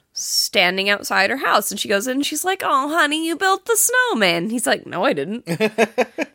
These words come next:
Speaker 1: And she's like, "Well, you didn't give it a face, so how about you go out and give it a face?"
Speaker 2: Here's
Speaker 1: And he
Speaker 2: some coal.
Speaker 1: But it's still just
Speaker 2: Here's
Speaker 1: like,
Speaker 2: a
Speaker 1: "I
Speaker 2: carrot.
Speaker 1: didn't, I didn't make one."
Speaker 2: Yeah.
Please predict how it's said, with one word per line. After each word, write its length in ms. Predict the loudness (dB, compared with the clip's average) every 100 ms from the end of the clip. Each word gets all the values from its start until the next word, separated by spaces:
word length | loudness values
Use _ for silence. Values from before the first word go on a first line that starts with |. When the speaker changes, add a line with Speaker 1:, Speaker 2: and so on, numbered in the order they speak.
| _
Speaker 1:
And 180 | -2 0
she's 240 | 2 0 2
like, 180 | 0
"Well, 240 | 2 4 4
you 140 | 2
didn't 240 | 0 0 2
give 180 | 0
it 80 | 0
a 60 | -4
face, 340 | -2 -2 0
so 300 | 0 2 2 0
how 160 | -2
about 140 | 0 0
you 80 |
go 60 | 0
out 80 | 0
and 80 | 0
give 100 | -4
it 60 |
a 40 | -2
face?" 220 | -4 0
Speaker 2:
Here's 120 | 2
Speaker 1:
And 80 | 2
he 60 | -2
Speaker 2:
some 20 |
coal. 520 | -2 0 2 2 0 0
Speaker 1:
But 100 | 0
it's 100 | 0
still 200 | 2 2
just 160 | 2 2
Speaker 2:
Here's 20 |
Speaker 1:
like, 180 | 0 0
Speaker 2:
a 120 | -4
Speaker 1:
"I 40 |
Speaker 2:
carrot. 280 | -6 -2 0
Speaker 1:
didn't, 200 | 2 -2 _ _ _ -4
I 40 |
didn't 140 | -2 2 0
make 160 | 2 0
one." 260 | 0 -6 -16 _ _
Speaker 2:
Yeah. 380 | -4 0 2 0